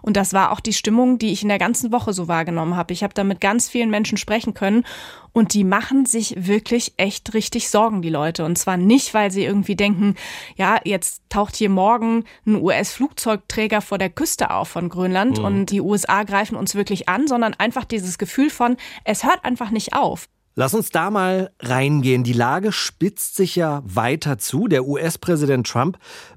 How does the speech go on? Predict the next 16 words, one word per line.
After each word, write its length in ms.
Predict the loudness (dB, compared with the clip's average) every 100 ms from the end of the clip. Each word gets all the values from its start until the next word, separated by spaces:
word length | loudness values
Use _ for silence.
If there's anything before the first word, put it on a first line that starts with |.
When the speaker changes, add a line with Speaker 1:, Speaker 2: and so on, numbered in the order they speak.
| -4
Speaker 2:
betont 360 | 2 4 4
ja 120 | 2 0 _
immer 380 | 4 4 2 -2
und 240 | -4 0 2
immer 240 | 2 2
wieder, 340 | 2 2 0 -2 0
er 300 | 0 2 4
will 320 | 4 2 -4 -12
Grönland 760 | -2 4 6 6 4 0 -4 -6
als 360 | -4 -4 -6
Teil 300 | -2 0 0
der 240 | 0 0 0
U 120 | -2
S 200 | -4 -6
A 300 | -2 -2 0
haben. 320 | 0 0 -2